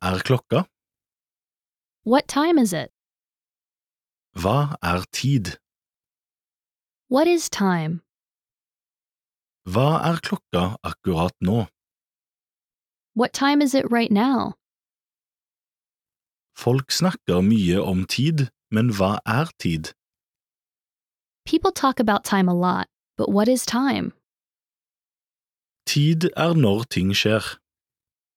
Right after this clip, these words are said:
Speaker 2: Time is when things happen.
Speaker 1: Tid er også hvor lang tid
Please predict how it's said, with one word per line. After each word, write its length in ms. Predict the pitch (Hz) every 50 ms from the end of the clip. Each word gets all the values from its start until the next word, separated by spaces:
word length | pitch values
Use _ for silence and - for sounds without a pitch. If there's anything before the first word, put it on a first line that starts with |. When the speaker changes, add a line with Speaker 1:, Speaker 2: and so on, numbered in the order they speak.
| _ _ _ _ _ _ _ _ _ -
Speaker 2:
Time 340 | - - 285 302 339 349 330
is 120 | 269 196
when 220 | 185 185 175 170 160
things 280 | - 196 208 220 -
happen. 500 | - - 175 170 165 - - - - 226 _ _ _ _ _ _ _ _ _ _ _ _ _ _ _ _ _ _ _ _ _ _ _ _ _ _ _ _ _ _ _ _ _ -
Speaker 1:
Tid 380 | - - 139 151 165 165 175 160 _ _
er 160 | - 139 139 - -
også 320 | 110 - - - - 185
hvor 140 | 180 170 147
lang 260 | 127 113 113 113 -
tid 340 | - - 104 98 101 101